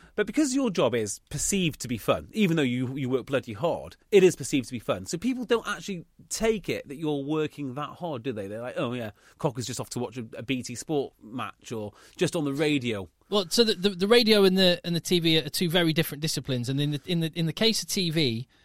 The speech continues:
Speaker 2: if you actually add up the quote unquote work I do i-, in a programme, it would come in about six to ten minutes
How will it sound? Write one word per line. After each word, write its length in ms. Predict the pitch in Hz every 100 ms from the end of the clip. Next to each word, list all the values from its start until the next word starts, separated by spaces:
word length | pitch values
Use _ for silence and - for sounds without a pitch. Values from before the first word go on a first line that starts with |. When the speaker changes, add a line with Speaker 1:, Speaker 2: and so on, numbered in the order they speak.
| _ _
Speaker 2:
if 100 | 131
you 100 | 170 -
actually 460 | 233 - 202 196 -
add 220 | 185 165
up 180 | 156 -
the 380 | 143 147 151 143 - 277 -
quote 260 | - 160
unquote 460 | 147 147 - 151 139
work 440 | - 139 160 147 -
I 120 | 123
do 300 | 110 110 151 - _ _ _ _
i-, 120 | 147 -
in 80 | 143
a 60 |
programme, 560 | 131 156 139 117 107 131 _ _ _ _ _ -
it 160 | 160
would 240 | 160 147 -
come 240 | 175 160
in 320 | 151 147 147 -
about 440 | 147 147 143 143 - _ _ _ _ _ _
six 1080 | - - - - - - - - 175 - -
to 100 | -
ten 320 | - - 170
minutes 560 | 160 170 165 - - -